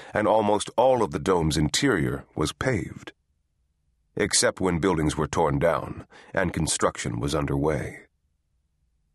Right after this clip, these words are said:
Batson even had dust on his face. His dark skin seemed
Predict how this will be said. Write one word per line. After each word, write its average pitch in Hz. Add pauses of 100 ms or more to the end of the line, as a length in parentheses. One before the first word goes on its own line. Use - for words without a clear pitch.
(180)
Batson 113
even 92
had 90
dust 98
on 92
his 87
face. - (1000)
His 104
dark 135
skin 101
seemed 90